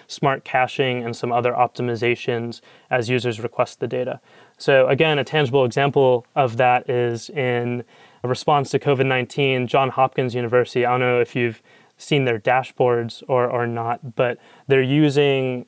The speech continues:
Esri's software behind the scenes to create those dashboards. And the data powering those dashboards gets billions of requests in a given day. And that was in March, so it's probably grown since then.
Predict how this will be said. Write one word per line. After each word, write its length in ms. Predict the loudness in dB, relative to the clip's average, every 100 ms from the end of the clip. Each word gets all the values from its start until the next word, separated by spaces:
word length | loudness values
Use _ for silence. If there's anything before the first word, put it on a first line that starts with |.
| 0
Esri's 400 | 0 2 0 0
software 600 | 2 2 2 2 2 2
behind 400 | 0 -2 -2 -4
the 40 |
scenes 600 | -4 -2 0 0 -2 -8
to 280 | -2 0 0
create 360 | 0 0 2 0
those 180 | 0
dashboards. 600 | 2 0 0 0 0 0 -8 -20 -20 _
And 580 | 0 2 2 0 -2 -6 -4
the 100 | 0
data 320 | 4 4 4
powering 420 | 2 2 2 4 2
those 180 | 0
dashboards 520 | 2 0 2 0 0 -2
gets 180 | -4
billions 540 | -2 2 4 4 2 0
of 140 | 0
requests 460 | -2 0 -2 -2 -4
in 60 |
a 60 | -4
given 280 | -2 -2 -4
day. 260 | -2 -2
And 100 | 0
that 60 | 0
was 160 | 0 -2
in 120 | -2
March, 420 | -2 -2 -8 -18
so 160 | -12 -12
it's 100 | -6
probably 240 | -2 -2
grown 320 | -4 -6 -6
since 300 | -8 -10 -12
then. 280 | -12 -12 -12